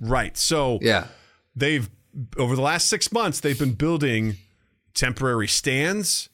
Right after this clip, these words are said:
Speaker 2: Ah.
Speaker 1: different spots, and it's honestly impressive. It's a feat to see what they've
Speaker 2: Mm-hmm.
Speaker 1: been building,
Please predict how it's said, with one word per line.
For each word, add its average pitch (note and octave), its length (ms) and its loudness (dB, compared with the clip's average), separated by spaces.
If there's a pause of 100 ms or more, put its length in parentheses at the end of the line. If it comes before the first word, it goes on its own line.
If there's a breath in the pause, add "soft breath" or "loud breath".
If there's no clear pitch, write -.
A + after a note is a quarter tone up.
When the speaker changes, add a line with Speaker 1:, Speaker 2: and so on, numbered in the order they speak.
(160)
Speaker 2:
Ah. F#2+ 240 -4
Speaker 1:
different A#2+ 340 -2
spots, F3+ 520 0
and C#3 120 0
it's C3 160 -4
honestly C4+ 380 0
impressive. G3 560 0
It's B2+ 160 -2
a C3+ 80 0
feat - 480 -4 (100)
to C#3 80 -4
see - 180 0
what D3+ 160 0
they've D3 120 2
Speaker 2:
Mm-hmm. F3+ 80 2
Speaker 1:
been A#2 160 -2
building, A2 440 -2